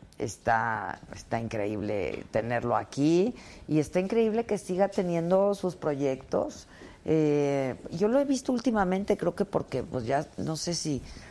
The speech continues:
rompió relación laboral con Televisa o cu-,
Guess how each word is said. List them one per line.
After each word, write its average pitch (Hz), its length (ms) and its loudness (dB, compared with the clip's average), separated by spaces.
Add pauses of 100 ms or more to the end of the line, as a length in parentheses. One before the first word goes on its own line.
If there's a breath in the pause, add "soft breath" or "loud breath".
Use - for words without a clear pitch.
(1080 loud breath)
rompió 135 420 0
relación 139 1200 0
laboral 120 480 2
con 156 160 -2
Televisa 113 720 0
o 101 200 -2
cu-, - 240 -4